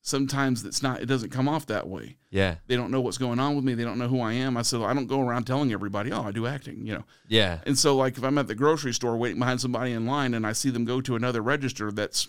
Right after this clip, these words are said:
Speaker 1: longer, the line's longer, I know that they just didn't wanna be in front of me.
Speaker 2: Yeah.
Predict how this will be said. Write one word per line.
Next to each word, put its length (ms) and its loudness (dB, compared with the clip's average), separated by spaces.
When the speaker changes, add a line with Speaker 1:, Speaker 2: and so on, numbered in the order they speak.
Speaker 1:
longer, 500 0
the 80 4
line's 300 4
longer, 420 -2
I 80 2
know 140 6
that 120 -2
they 140 2
just 280 -6
didn't 200 0
wanna 180 4
be 120 2
in 80 0
front 220 -2
of 60 -4
me. 200 -10
Speaker 2:
Yeah. 220 2